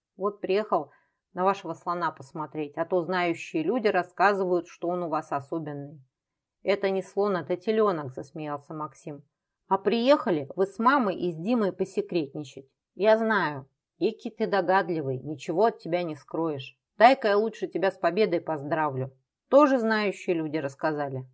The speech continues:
лукаво спросил Максим, и все опять расхохотались. "Именно. Ты молодец, парень. Правильной дорогой в жизни идешь. Не зря тебя мамка в детстве порола". "Вы что?" возмутился Максим. "Меня мама никогда пальцем не трогала".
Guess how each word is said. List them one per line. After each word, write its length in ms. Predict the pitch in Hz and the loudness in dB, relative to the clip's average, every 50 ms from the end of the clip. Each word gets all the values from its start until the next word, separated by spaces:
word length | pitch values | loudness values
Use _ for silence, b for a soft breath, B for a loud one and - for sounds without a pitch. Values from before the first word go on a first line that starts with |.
| _ | _
лукаво 400 | - 156 170 170 - 160 139 151 | -4 -4 -2 2 2 2 2 2
спросил 420 | 147 - _ - 160 131 - 165 156 | -6 -8 _ -16 -16 -14 -12 -10 -10
Максим, 480 | 147 143 139 131 - - 214 220 214 214 _ _ _ _ _ _ _ _ | -8 -10 -10 -12 -8 -6 -4 -4 -4 -6 _ _ _ _ _ _ _ _
и 140 | - 185 190 | -2 -2 -2
все 280 | 196 - - - 240 240 | -2 -6 -2 2 4 4
опять 340 | 214 - - 180 180 - | 4 4 4 2 2 2
расхохотались. 920 | 180 175 170 - - 180 175 - 175 165 165 - 160 156 139 139 131 - _ | -2 -4 -4 -6 -8 -8 -2 0 0 0 0 -2 -4 -4 -6 -8 -10 -12 _
"Именно. 600 | - 202 214 208 202 180 165 156 139 143 135 - _ _ _ _ _ _ | -4 -2 0 2 2 0 0 -2 -6 -8 -10 -12 _ _ _ _ _ _
Ты 100 | - 214 | 0 0
молодец, 460 | 208 196 175 170 170 - 160 160 160 - _ | 2 2 2 0 0 0 -2 -4 -6 -8 _
парень. 420 | 156 151 143 135 135 135 135 - _ _ _ _ _ _ _ _ _ _ | -6 -6 -6 -6 -6 -8 -10 -14 _ _ _ _ _ _ _ _ _ _
Правильной 460 | 202 226 233 220 220 208 208 208 196 | 10 12 12 12 8 4 4 2 4
дорогой 420 | 175 196 196 202 208 190 170 156 | 4 6 4 4 4 0 -2 -2
в 60 | 131 | -2
жизни 420 | 147 143 151 143 127 135 143 143 143 | -4 -6 -6 -4 -4 -6 -6 -6 -6
идешь. 320 | 127 127 131 - - - | -6 -6 -6 -8 -10 -8
Не 100 | 156 156 | -8 -6
зря 220 | 151 160 214 226 220 | 0 6 6 6 6
тебя 280 | 220 185 160 175 180 | 6 2 0 0 2
мамка 360 | 180 175 170 165 151 - 160 | 4 4 2 2 2 -2 -6
в 80 | 147 135 | -6 -2
детстве 400 | 135 156 160 160 - _ - 156 | -2 -4 -4 -4 -8 _ -8 -6
порола". 560 | 151 - 165 165 165 160 156 143 131 131 131 - _ _ _ _ _ _ _ _ _ _ | 2 4 4 6 6 4 0 0 -2 -6 -8 -12 _ _ _ _ _ _ _ _ _ _
"Вы 140 | - 180 214 | 0 2 2
что?" 440 | - - - - - 285 277 254 226 | 2 0 -4 2 8 10 10 10 10
возмутился 680 | 185 190 180 190 202 202 196 - 214 190 185 - - 180 | 6 4 2 2 0 0 0 2 0 0 0 0 -4 -2
Максим. 500 | 180 190 185 - - - 170 147 143 b b b b b b b _ | -2 -2 -4 -6 -4 -4 -4 -4 -4 b b b b b b b _
"Меня 180 | 180 190 202 214 | 0 2 4 6
мама 260 | 226 240 240 233 240 | 6 6 6 4 2
никогда 480 | 226 220 214 - 226 220 202 202 226 247 | 0 0 4 4 4 4 6 6 6 6
пальцем 520 | 247 - 247 254 240 - - - 202 196 | 10 12 12 12 12 8 2 -4 -2 -2
не 100 | 190 190 | -2 -2
трогала". 560 | 190 - 190 180 170 135 - 160 147 143 - | -2 2 4 4 4 2 -2 -8 -8 -10 -12